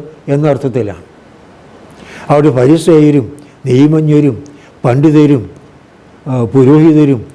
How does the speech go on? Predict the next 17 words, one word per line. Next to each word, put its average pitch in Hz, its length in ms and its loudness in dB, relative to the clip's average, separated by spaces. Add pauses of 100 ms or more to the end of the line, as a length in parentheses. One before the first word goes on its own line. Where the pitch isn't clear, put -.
(180)
എല്ലാം 151 360 0
ഉണ്ടായിരുന്നു. 127 480 -4 (720)
പക്ഷെ 165 200 0
ഇവരെല്ലാവരും 202 880 2 (340)
ഒന്നടങ്കം 175 760 0 (240)
യേശുവിന് 170 560 2
വിരുദ്ധ 165 260 -2
ചേരിയിരുന്നവരാണ്. 151 1400 -2 (1500)
അവരെയാണ് 196 500 2
യഹൂദർ 170 480 0 (240)
എന്നിവിടെ 156 300 2
പ്രത്യേകം 160 360 0
എടുത്തു 147 200 -4
പറയുന്നത്. 127 340 -4 (260)
ഈ 214 180 2
ഭാഗത്ത് 180 520 2
തന്നെ 160 260 -4